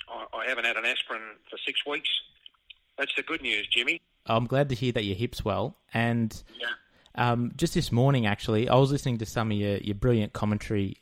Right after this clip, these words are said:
Speaker 2: um, your work from back in the day, and it took me back to the car rides with my dad, um, listening to you on the, on the way home, taking the long way home just to hear you call the game. It's funny how you,
Speaker 1: Really?
Speaker 2: you hear things and you eat things or you watch things and it takes you back to your childhood.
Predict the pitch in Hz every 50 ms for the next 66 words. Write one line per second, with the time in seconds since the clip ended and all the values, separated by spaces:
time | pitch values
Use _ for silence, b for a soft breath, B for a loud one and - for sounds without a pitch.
0 | - - 104 98 95 95 95 90 92 - - - - 104 98 98 104 107 107 107
1 | - - 113 104 104 117 104 - - 113 101 92 101 - 107 104 110 - 117 123
2 | 120 - - 165 - - 107 110 117 127 123 107 117 104 95 - - - - 127
3 | 113 110 104 - - 110 107 110 110 110 107 107 104 110 101 - 113 110 107 107
4 | - 104 98 104 110 - - B B B B B B B B 110 110 107 107 110
5 | 113 120 127 - - 127 120 110 104 - 113 110 110 110 110 110 110 107 - 110
6 | 113 110 107 107 110 110 104 98 110 110 110 107 107 104 - - 120 - 120 117
7 | 107 110 113 113 117 113 113 110 110 110 113 110 113 110 113 - - 113 110 107
8 | 117 113 110 110 104 - - 123 113 107 107 101 - 120 113 107 101 - B B
9 | B B B 117 - - 160 156 156 139 139 135 131 123 117 113 107 107 113 -
10 | - B B B B 113 113 110 110 143 151 151 - - - 143 135 131 123 120
11 | 120 117 117 117 - 120 127 135 - - 135 127 123 117 117 113 113 113 123 135
12 | - - - 123 123 113 117 117 104 - - 127 120 - - 113 113 123 117 -
13 | - - 117 104 101 - - 123 127 131 127 - - 101 104